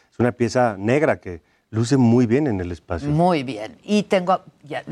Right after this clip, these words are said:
Speaker 2: yo, yo, yo creo que yo empecé a tener piezas tuyas desde hace mucho tiempo.
Speaker 1: Nos conocemos hace mucho tiempo.
Speaker 2: Mucho tiempo. Yo creo que, ¿cuá-, qué, qué, cuántos años llevas ya, este,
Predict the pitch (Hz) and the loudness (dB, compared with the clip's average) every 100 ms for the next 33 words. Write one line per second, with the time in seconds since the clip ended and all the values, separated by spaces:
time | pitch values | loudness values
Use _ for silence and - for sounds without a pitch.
0 | 147 131 147 - - 160 160 185 190 226 | -14 -4 -2 -2 -2 -4 0 -2 0 -2
1 | 214 156 170 185 196 190 180 170 160 160 | -4 -2 -2 -2 -4 -4 -4 -2 -2 -2
2 | - 160 175 165 - 156 151 160 185 - | -4 -6 -4 -8 -4 0 2 2 0 -8
3 | 123 120 147 - 175 185 233 233 - 175 | -8 -2 -2 -2 -4 -4 -2 -4 -2 -4
4 | 160 - 190 - _ - 98 - 95 95 | -2 -2 -2 -4 _ -18 -16 -4 -2 0
5 | 101 110 104 92 92 80 _ 104 104 117 | 2 2 0 -2 -6 -8 _ -6 0 2
6 | 220 226 247 240 185 170 175 151 143 147 | 2 4 4 2 -2 -10 -8 -8 -8 -2
7 | 180 180 185 180 - - 247 - - 262 | -2 -2 -2 -2 -2 0 0 0 -4 -4
8 | - - - - _ 381 427 - 269 190 | -4 -14 -16 -20 _ 2 2 0 -2 -2
9 | 143 135 123 104 - 123 120 123 120 131 | -6 -2 -2 -2 -2 -2 -2 -4 -6 -8
10 | 117 - 139 127 | -8 -6 -2 -2